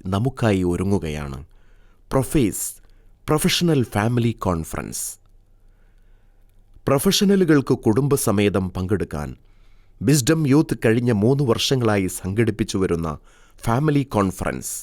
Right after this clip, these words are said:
വിവിധ പ്രായത്തിലുള്ള നമ്മുടെ മക്കൾക്കും പ്രത്യേക സെഷനുകൾ, വ്യക്തിഗത സംഭാഷണത്തിന് അവസരമൊരുക്കുന്ന കൗൺസിലിംഗ് സൗകര്യങ്ങൾ,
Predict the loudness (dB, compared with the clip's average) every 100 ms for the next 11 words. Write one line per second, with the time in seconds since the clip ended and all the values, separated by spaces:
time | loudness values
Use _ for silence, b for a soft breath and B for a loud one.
0 | -16 -20 -20 -20 -20 -20 -20 _ _ _
1 | _ _ _ -20 -20 _ -4 0 2 2
2 | 2 2 2 2 2 2 4 4 2 -2
3 | 0 2 2 0 0 0 0 0 -4 -6
4 | -4 -4 0 2 2 0 -2 -2 -4 -4
5 | -6 -8 -16 -20 -20 -20 -20 _ -20 _
6 | _ -20 -18 -2 -2 0 0 2 2 0
7 | -6 -2 -2 -2 -2 -2 -2 -4 -4 b
8 | b -4 0 0 2 2 2 0 0 -2
9 | -2 0 -2 -2 -2 0 0 -2 -2 -2
10 | 2 0 0 -4